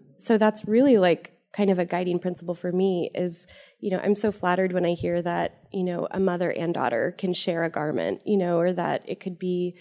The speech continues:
the first kind of big purchase for someone right out of college or, you know, something that a woman in her seventies is purchasing and buying. Um, so I think that it's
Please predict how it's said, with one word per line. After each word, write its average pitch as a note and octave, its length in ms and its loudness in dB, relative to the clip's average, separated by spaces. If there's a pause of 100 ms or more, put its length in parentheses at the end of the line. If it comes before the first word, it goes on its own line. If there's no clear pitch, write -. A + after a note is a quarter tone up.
(280)
the G#3 80 0
first F3+ 460 2
kind F#3 180 -4
of E3+ 180 -6
big F#3 240 -2
purchase F#3 380 -6
for F3+ 140 -6
someone F3 480 0
right F3+ 160 -2
out F3 160 0
of E3+ 140 -6
college F#3+ 600 0
or, F#3 480 0 (380)
you G3+ 160 0
know, E3+ 340 0 (300)
something G3 340 2
that F#3+ 120 2
a F3+ 60 2
woman F3 300 2 (240)
in G3 120 4
her F3+ 120 -2
seventies F3 800 0
is F3+ 280 -6
purchasing F3+ 520 -6
and F3 100 0
buying. E3+ 520 -4 (100)
Um, F3+ 400 -2 (420)
so A#3 140 0
I A3 80 6
think C#4+ 240 2
that D4 260 4 (640)
it's - 420 -2